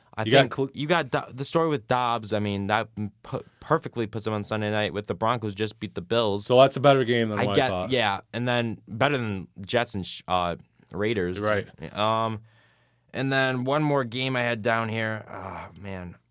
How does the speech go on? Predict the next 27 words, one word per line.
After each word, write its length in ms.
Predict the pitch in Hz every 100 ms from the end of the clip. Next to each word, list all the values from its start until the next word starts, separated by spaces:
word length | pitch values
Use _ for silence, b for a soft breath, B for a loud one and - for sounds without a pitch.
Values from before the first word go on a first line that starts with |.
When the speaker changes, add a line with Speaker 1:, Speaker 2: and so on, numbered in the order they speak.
| _ -
Speaker 2:
The 80 |
early 280 | 101 135 147
window 320 | 123 135 131 110
on 100 | 98
Sunday, 380 | - 131 117 98
there's 160 | 92
only 160 | 113 107
one 220 | 104 113
game. 180 | 95 120
Speaker 1:
Four 260 | 127 139 -
oh 260 | 120 127
five. 680 | 120 - 120 107 85 80 - - _ _ _
Speaker 2:
You 80 | -
got 120 | 123
Cleveland, 400 | 117 135 139 139
Pittsburgh 380 | 117 127 - 127
at 120 | 113
one. 400 | 95 113 107 101 - _ _ _ _
Speaker 1:
Four 280 | - 120
oh 100 | 135
five, 320 | 120 127 120 113
I 120 | 107
wanna 240 | 107 104
mention 340 | 101 101 92 92
a 60 |
game. 340 | 90 90 82 - _ _ _ b b b b b b b
<sighs> 0 | b